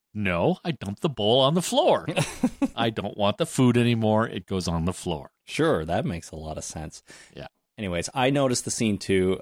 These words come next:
Speaker 2: I thought it was weird that actually he hopped on the bike and just threw it away. But what I chalked it up to is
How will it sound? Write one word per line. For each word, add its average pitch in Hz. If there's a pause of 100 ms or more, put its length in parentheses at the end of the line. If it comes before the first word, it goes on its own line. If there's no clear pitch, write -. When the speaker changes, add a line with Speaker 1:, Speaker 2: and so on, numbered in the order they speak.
Speaker 2:
I 101
thought 143
it 156
was 135
weird 113
that 87
actually 92
he 87
hopped 90
on 87
the 82
bike 85
and 90
just 85
threw 90
it 87
away. 92
But 92
what 131
I 175
chalked -
it 139
up 139
to 131
is 113